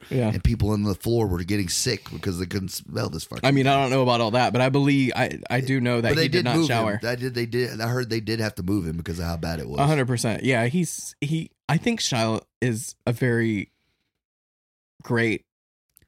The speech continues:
Speaker 1: actor.
Speaker 2: He is a
Speaker 1: He
Speaker 2: fantastic
Speaker 1: actually
Speaker 2: actor.
Speaker 1: did a couple movies that I really wanna see that I haven't seen.
Speaker 2: Yeah, me too.
Speaker 1: Peanut Butter
Speaker 2: Falcon.
Speaker 1: Peanut Butter
Speaker 2: I wanna see
Speaker 1: Falcon
Speaker 2: Honey Boy.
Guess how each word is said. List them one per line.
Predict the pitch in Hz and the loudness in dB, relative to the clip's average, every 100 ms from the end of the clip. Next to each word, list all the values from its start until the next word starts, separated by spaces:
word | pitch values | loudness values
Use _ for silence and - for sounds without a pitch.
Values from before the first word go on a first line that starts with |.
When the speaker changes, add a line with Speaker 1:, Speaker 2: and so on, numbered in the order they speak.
| 110 | -2
Speaker 1:
actor. | 101 98 104 - - | 0 -2 -2 -4 -2
Speaker 2:
He | 127 | 0
is | 135 | 0
a | 110 | 0
Speaker 1:
He | 87 170 220 | 2 4 4
Speaker 2:
fantastic | - 175 220 202 | 4 2 2 0
Speaker 1:
actually | 247 185 | 2 2
Speaker 2:
actor. | |
Speaker 1:
did | 143 208 | 2 0
a | |
couple | - 143 139 | 0 0 2
movies | 127 151 120 | 0 0 0
that | 110 | 0
I | |
really | 110 120 117 | 0 0 2
wanna | 113 104 | 0 -2
see | - 135 | 0 0
that | 107 | 0
I | 107 | 0
haven't | 117 104 | 0 -2
seen. | - 123 101 - - | -2 -2 -2 -6 -6
Speaker 2:
Yeah, | 87 | -4
me | 95 | -4
too. | 95 98 90 - | -4 -4 -4 -4
Speaker 1:
Peanut | - 160 156 | 0 2 2
Butter | 147 147 143 139 139 | 2 2 2 2 0
Speaker 2:
Falcon. | 135 101 95 107 98 _ _ - | 0 -2 -2 -6 -8 _ _ -2
Speaker 1:
Peanut | 147 151 | 0 2
Butter | 156 147 | 2 4
Speaker 2:
I | |
wanna | 151 151 | 2 2
see | 160 | 2
Speaker 1:
Falcon | 160 | 0
Speaker 2:
Honey | 117 | -2
Boy. | 98 92 92 | -2 -2 -4